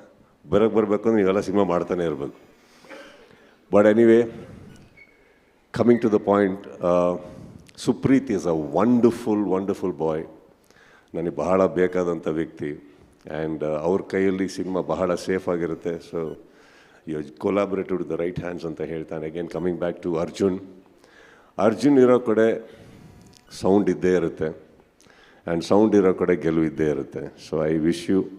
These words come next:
all of you, all the very best, and producers, I wish you best, sir. And ಮನೀಷಾ, ಆ, ಕನ್ನಡ ಚಿತ್ರರಂಗಕ್ಕೆ ಬಹಳ ಒಳ್ಳೆಯ ಸ್ವಾಗತವನ್ನ, ಆ,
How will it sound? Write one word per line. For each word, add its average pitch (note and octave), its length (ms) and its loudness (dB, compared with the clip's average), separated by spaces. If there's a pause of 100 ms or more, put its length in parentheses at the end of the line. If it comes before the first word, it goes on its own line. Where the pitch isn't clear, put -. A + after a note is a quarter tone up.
(120)
all G#2+ 240 6
of G#2 120 -2
you, A2+ 60 6
all G2+ 200 4
the G2+ 140 4
very G2+ 200 2
best, G2 280 2
and F#2+ 160 -2 (600)
producers, G#2+ 480 6 (1500)
I F#2 120 4
wish G#2+ 160 0
you A#2+ 60 4
best, G#2 280 4
sir. A2 100 6
And G2+ 160 4
ಮನೀಷಾ, C#3 360 4 (1600)
ಆ, G2 400 2 (320)
ಕನ್ನಡ B2 280 0
ಚಿತ್ರರಂಗಕ್ಕೆ G#2+ 920 -2 (1000)
ಬಹಳ G2+ 280 -2 (1000)
ಒಳ್ಳೆಯ A#2+ 400 4
ಸ್ವಾಗತವನ್ನ, F#2+ 800 -2 (440)
ಆ, E2 280 -4